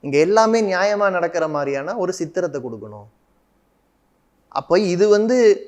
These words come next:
சிஸ்டமேட்டிக் ஃப்ராடு நடக்கிறதுக்கான ஒரு மேசிவ் அமைப்பு இருக்கணும் பின்னால.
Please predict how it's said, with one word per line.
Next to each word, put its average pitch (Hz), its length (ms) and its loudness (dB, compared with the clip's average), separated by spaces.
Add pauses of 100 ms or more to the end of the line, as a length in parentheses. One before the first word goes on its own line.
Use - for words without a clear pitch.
(100)
சிஸ்டமேட்டிக் 220 1000 2 (120)
ஃப்ராடு 170 360 8
நடக்கிறதுக்கான 143 720 -2
ஒரு 170 160 0
மேசிவ் 180 760 -4
அமைப்பு 156 380 -6
இருக்கணும் 120 280 -10
பின்னால. 107 260 -16